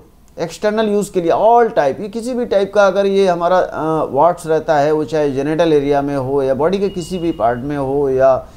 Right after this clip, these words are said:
neck में हो, face में हो, Thuja role ये external apply के लिए है। Next one है, वहाँ पर ये external apply में वहाँ just एक, अ,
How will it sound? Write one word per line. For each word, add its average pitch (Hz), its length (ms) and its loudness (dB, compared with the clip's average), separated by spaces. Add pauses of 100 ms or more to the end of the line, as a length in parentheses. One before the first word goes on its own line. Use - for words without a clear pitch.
(180)
neck 143 300 -2
में 139 180 -4
हो, 135 180 0
face 165 400 -2
में 160 160 -2
हो, 131 280 -2 (1300)
Thuja 170 280 4
role 123 220 -4 (560)
ये 180 140 4
external 208 520 0
apply 175 340 2
के 170 140 -2
लिए 127 220 -2
है। 73 80 -8 (1500)
Next 220 320 0
one 220 220 2
है, 196 220 -4 (1040)
वहाँ 175 200 4
पर 214 400 0
ये 175 220 0
external 190 520 0
apply 185 280 2
में 220 220 -4
वहाँ 185 280 0
just 202 360 -2
एक, 196 260 -4
अ, 151 460 4